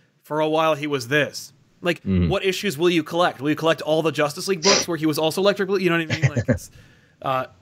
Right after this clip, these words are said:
Speaker 1: Kevin Kruger, how about the two Granddaddy events, Millennium by D C and Secret Wars two by Marvel? Crap books. We talked
Speaker 2: Oh,
Speaker 1: about
Speaker 2: yeah.
Speaker 1: both Millennium and Secret Wars
Speaker 2: Oh,
Speaker 1: two,
Speaker 2: yeah.
Speaker 1: but how about 'em? They are bullshit. I will say that.
Speaker 2: Not a good time.
Speaker 1: Mister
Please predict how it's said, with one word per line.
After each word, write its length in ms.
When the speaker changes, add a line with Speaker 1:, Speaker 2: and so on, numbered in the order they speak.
Speaker 1:
Kevin 240
Kruger, 400
how 140
about 220
the 60
two 180
Granddaddy 460
events, 260
Millennium 440
by 140
D 180
C 260
and 80
Secret 200
Wars 220
two 120
by 120
Marvel? 320
Crap 360
books. 420
We 60
talked 220
Speaker 2:
Oh, 40
Speaker 1:
about 120
Speaker 2:
yeah. 100
Speaker 1:
both 180
Millennium 400
and 160
Secret 200
Wars 260
Speaker 2:
Oh, 40
Speaker 1:
two, 80
Speaker 2:
yeah. 180
Speaker 1:
but 120
how 100
about 280
'em? 180
They 100
are 140
bullshit. 580
I 80
will 120
say 160
that. 280
Speaker 2:
Not 260
a 40
good 180
time. 480
Speaker 1:
Mister 220